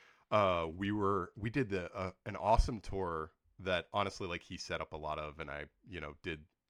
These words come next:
uh, I, I was effectively, we were double headliners, and we would do the show.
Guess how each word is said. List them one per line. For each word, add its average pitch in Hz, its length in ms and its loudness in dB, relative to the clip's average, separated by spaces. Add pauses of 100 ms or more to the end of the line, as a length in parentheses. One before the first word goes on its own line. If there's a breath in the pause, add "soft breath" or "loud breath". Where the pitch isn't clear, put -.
uh, 50 120 -10 (100)
I, 78 140 -6 (100)
I 80 180 -8
was 78 300 -16
effectively, 85 460 -10
we 80 140 -10
were 76 100 -10 (440)
double 107 280 4
headliners, 80 680 -6
and 90 100 -12
we 85 100 -10
would 80 120 -10
do 85 120 -10
the 80 60 -10
show. 80 360 -4